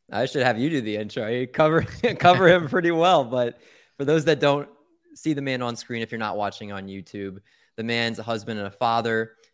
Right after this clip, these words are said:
a senior M L B writer for Fantrax and featured writer for Fantasy Pros,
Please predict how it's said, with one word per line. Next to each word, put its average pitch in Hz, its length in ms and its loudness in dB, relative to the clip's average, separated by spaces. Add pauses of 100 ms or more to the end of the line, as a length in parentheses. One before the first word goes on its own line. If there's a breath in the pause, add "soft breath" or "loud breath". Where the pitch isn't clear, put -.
a 110 120 -6
senior 151 380 -4
M 131 120 -4
L 127 60 -2
B 120 140 -6
writer 110 280 -2
for 110 180 -12
Fantrax 110 720 -6
and 110 180 -8
featured 113 360 -10
writer 107 240 -2
for 104 200 -14
Fantasy 110 520 -8
Pros, 110 640 -6